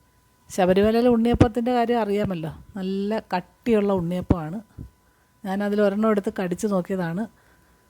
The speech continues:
കടിച്ചതോടുകൂടി എൻ്റെ പല്ലിൻ്റെ കാര്യത്തിലൊരു തീരുമാനമായി. അങ്ങനെ അതവിടെ വെച്ചു. നമ്മുടെ തൊട്ടയൽപ്പക്കത്തുള്ള കുട്ടികൾക്കൊക്കെ കൊടുക്കാമല്ലോ, അവർക്കാകുമ്പം പല്ലിന് നല്ല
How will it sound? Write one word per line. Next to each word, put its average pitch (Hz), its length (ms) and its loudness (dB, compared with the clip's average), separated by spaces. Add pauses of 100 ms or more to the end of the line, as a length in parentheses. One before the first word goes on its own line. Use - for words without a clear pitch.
കടിച്ചതോടുകൂടി 220 720 4
എൻ്റെ 214 200 2
പല്ലിൻ്റെ 202 400 2
കാര്യത്തിലൊരു 190 520 -2
തീരുമാനമായി. 180 640 -2 (380)
അങ്ങനെ 190 260 -2
അതവിടെ 190 360 6
വെച്ചു. 160 260 -6 (680)
നമ്മുടെ 190 260 -4 (140)
തൊട്ടയൽപ്പക്കത്തുള്ള 190 800 0
കുട്ടികൾക്കൊക്കെ 196 640 -6
കൊടുക്കാമല്ലോ, 175 540 -6
അവർക്കാകുമ്പം 190 580 -4
പല്ലിന് 190 340 -2
നല്ല 185 180 -4